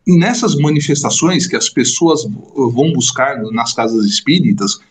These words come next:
conforme você mencionou agora, não tem nada de sobrenatural. São fenômenos que se produzem em virtude das leis naturais. E o médium, aqui é uma coisa que a gente tem que destacar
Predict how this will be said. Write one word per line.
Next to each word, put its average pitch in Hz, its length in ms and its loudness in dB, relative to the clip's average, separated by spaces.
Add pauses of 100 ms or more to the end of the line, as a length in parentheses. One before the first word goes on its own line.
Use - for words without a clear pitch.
(160)
conforme 123 400 0
você 113 480 0 (340)
mencionou 117 460 2
agora, 107 640 -2 (200)
não 208 120 4
tem 214 160 2
nada 202 260 2
de 202 80 2
sobrenatural. 180 920 2 (120)
São 170 220 2
fenômenos 180 520 2
que - 100 -4
se 208 140 2
produzem 170 720 2
em 160 80 2
virtude 190 460 0
das 226 180 0
leis 214 140 4
naturais. 185 840 -2 (800)
E 180 380 6
o 262 140 4
médium, 139 680 2 (220)
aqui 123 260 0
é 180 200 2
uma 151 220 -2
coisa 143 260 0
que 139 100 -2
a 139 60 2
gente 143 280 -2
tem 135 180 -2
que 127 320 0 (320)
destacar - 880 -2